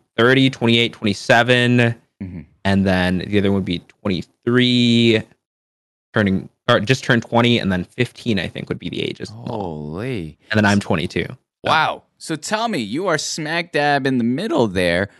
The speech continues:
Speaker 2: How
Speaker 1: Mm-hmm.
Speaker 2: is the dynamic in a family of, is it six, seven? Six total?
Speaker 1: Uh, six, yeah.
Speaker 2: Six
Speaker 1: Six,
Speaker 2: total.
Speaker 1: and then I'm, yeah. So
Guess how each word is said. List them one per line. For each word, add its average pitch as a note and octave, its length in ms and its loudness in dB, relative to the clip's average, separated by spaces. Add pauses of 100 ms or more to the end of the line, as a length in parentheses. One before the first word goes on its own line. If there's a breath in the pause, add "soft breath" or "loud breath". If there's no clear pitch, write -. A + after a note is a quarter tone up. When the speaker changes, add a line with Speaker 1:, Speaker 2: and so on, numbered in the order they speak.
(140 soft breath)
Speaker 2:
How G3 300 0
Speaker 1:
Mm-hmm. G3 100 4
Speaker 2:
is F3+ 220 0
the C#3+ 300 -2
dynamic C3+ 720 -2
in B2 100 2
a A#2+ 60 2
family C3+ 600 -4
of, A#2+ 300 0
is B2+ 120 -4
it A#2+ 140 -4
six, A3+ 340 0
seven? A#3 460 -6 (220)
Six - 280 -2
total? B2+ 400 -2 (400)
Speaker 1:
Uh, A#2 220 2
six, - 380 -4
yeah. F2 200 2
Speaker 2:
Six - 200 -12
Speaker 1:
Six, A#2 260 2
Speaker 2:
total. A#2 120 2
Speaker 1:
and F#2 80 0
then D#2 80 0
I'm, - 80 -8 (240)
yeah. G#2 200 0 (460)
So A2 600 4